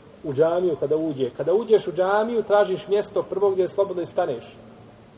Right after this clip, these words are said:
Ako vidiš da ima negdje šupljina da se može polako, mirno proći, popuniš. Ali nikako prolaziti sa vrata, doći u pet do dvanaest i prolaziti sa vrata u prvi saf. To je zabranjeno šerijetski. I to se dešava danas mnogim muslimanima. Nekad mlađim,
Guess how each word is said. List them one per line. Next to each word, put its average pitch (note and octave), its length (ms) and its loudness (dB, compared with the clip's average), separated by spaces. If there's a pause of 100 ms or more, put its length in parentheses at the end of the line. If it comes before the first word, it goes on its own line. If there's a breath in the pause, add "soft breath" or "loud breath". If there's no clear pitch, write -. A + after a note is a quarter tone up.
(760)
Ako F#3 220 2
vidiš C4 260 0
da A#3 80 8
ima B3 140 2
negdje A#3 240 2
šupljina A3 380 -2
da F#3 100 2
se G3+ 120 -4
može G3 240 2
polako, F#3 480 4 (240)
mirno G3 240 4
proći, F3 360 -4
popuniš. D3 520 -4 (840)
Ali C#3+ 160 2
nikako G#3 380 0
prolaziti F#3 440 2
sa E3 80 0
vrata, D#3 480 2
doći D#3 320 -2
u C#3 40 -6 (100)
pet E3+ 200 2
do C3+ 100 0
dvanaest D3+ 520 -4
i - 20 -10
prolaziti D#3+ 320 -6
sa C3+ 60 -6
vrata C#3 280 -4
u C3+ 40 -2
prvi B2+ 240 -6
saf. A#2 280 -10
To - 60 -4
je C#3 60 2
zabranjeno B2 380 -6
šerijetski. - 400 -14 (1600)
I - 80 -2
to G3 140 6
se E3+ 100 -4
dešava E3+ 280 2
danas D3 220 -2
mnogim C#3+ 240 -4
muslimanima. A#2+ 520 -10 (440)
Nekad F#3+ 380 4
mlađim, A3 380 4